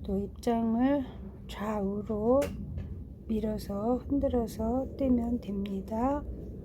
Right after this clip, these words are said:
화분 빈자리에다 이렇게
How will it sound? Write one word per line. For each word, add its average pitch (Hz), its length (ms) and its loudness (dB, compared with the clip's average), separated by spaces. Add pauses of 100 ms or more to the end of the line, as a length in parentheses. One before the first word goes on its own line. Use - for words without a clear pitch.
(4000)
화분 269 480 2
빈자리에다 214 1300 2
이렇게 233 720 -2